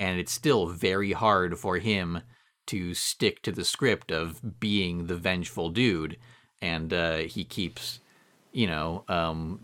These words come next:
sympathizing with Starlight and sort of falling for her, and then, like, every now and then, like, uh, he'll remember, <laughs> "Oh, yeah, my girlfriend died, I need to,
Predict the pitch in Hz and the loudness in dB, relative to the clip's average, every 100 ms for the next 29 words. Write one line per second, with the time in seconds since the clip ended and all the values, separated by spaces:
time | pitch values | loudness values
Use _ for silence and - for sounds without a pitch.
0 | - - 90 78 87 90 87 98 85 82 | -16 -6 -6 -4 0 2 2 0 -2 -2
1 | 85 85 - - 117 113 110 113 113 - | -2 -2 -4 4 6 6 6 4 4 0
2 | 82 78 80 80 82 85 87 - - 80 | -4 -2 -2 -2 -4 -4 -8 -6 -2 -2
3 | 71 - 123 120 117 123 117 117 107 107 | -2 4 4 6 2 2 2 4 4 4
4 | 104 - - 98 90 85 82 78 78 107 | 0 -8 -6 -4 -2 -2 -2 0 0 0
5 | 85 82 87 101 87 80 78 76 71 71 | 0 0 2 2 2 0 -4 -4 -6 -8
6 | - _ _ - 85 73 73 73 76 85 | -14 _ _ -4 -2 0 -2 -4 -6 -2
7 | 85 73 76 80 101 87 85 107 - - | -2 -2 -4 -2 -2 -2 -2 -2 -4 -2
8 | 92 92 87 82 80 104 92 - 87 85 | 0 2 0 0 -2 0 -2 -2 -2 0
9 | 80 73 76 76 76 - 101 78 85 | 2 0 -4 -6 -10 -8 -6 -4 -6